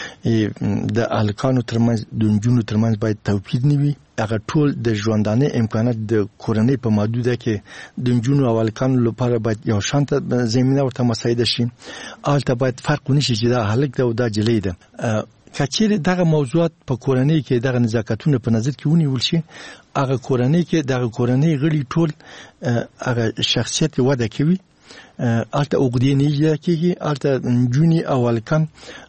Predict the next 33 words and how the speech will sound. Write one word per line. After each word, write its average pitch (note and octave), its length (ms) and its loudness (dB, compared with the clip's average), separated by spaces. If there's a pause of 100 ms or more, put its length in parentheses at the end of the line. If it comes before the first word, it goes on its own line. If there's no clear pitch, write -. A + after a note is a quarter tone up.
(140)
د، B2 120 0
اه، A2+ 520 0 (500)
یو، A2+ 220 0
یو A2+ 220 0
سالمو D#3 420 0
انسانانو C3+ 520 0
په A2+ 160 -4
توګه، A#2 320 0
م، A2 320 0
ټول-، - 300 -2
ټولنې B2 440 0
ته D3 120 0
وړاندې C3+ 300 0
کېږي. D3 360 0 (460)
دوی C#3+ 240 4
به G3 120 2
په - 140 -2
آینده D3+ 220 2
کې - 100 -4
هم E3+ 80 2
داسې E3 220 0
یو D3 140 2
کرکټر C3 480 -2 (120)
م-، B2 160 0
م-، B2 720 0
مخکې - 240 0
وړي، D#3 220 2
داسې D3+ 180 -2
یو C3+ 120 0
چلند C#3+ 340 -2
به B2 60 0
لري C#3+ 200 2
چې D#3+ 220 0